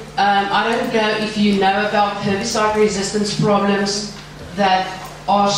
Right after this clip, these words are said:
that's currently in South Africa. I don't know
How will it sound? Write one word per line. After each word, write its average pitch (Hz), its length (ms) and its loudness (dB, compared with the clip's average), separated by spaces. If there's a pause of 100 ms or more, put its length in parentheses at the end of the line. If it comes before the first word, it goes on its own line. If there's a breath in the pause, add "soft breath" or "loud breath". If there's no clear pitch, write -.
(160)
that's 208 320 0
currently 214 520 0
in 202 80 0
South 185 240 -2
Africa. 165 580 -4 (400)
I 202 160 2
don't 233 160 0
know 226 160 0